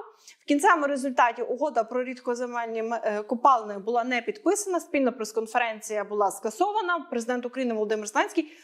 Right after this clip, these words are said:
покинув Білий дім, е, по суті, без обіду, на чому дуже акцентують в команді Дональда Трампа. Е,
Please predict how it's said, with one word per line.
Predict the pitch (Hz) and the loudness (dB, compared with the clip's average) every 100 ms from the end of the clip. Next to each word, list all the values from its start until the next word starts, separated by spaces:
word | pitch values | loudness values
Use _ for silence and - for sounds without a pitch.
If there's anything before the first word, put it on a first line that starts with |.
| _ | _
покинув | - 247 359 330 | 0 4 4 4
Білий | 220 269 262 240 | 2 -2 0 -2
дім, | 202 330 370 | 0 0 2
е, | 262 214 208 202 196 190 - - | 2 0 0 -2 -6 -10 -12 -8
по | |
суті, | 226 330 320 | 4 4 4
без | 214 226 - | 2 0 0
обіду, | 240 240 196 180 | -2 -2 -4 -10
на | 190 | -10
чому | 220 254 220 | -4 -2 -2
дуже | 247 226 | -2 0
акцентують | 190 - 196 190 254 269 240 247 214 | 0 -2 -10 -6 -4 -2 -2 -4 -8
в | 185 208 220 | -6 -2 -4
команді | 214 226 214 220 208 202 - | -4 -2 0 -2 -4 -8 -6
Дональда | 208 233 208 202 226 | 0 0 0 -2 -2
Трампа. | 185 175 - 165 - - - 403 - | -2 -4 -8 -14 -14 -14 -6 -4 6
Е, | 233 233 | 6 6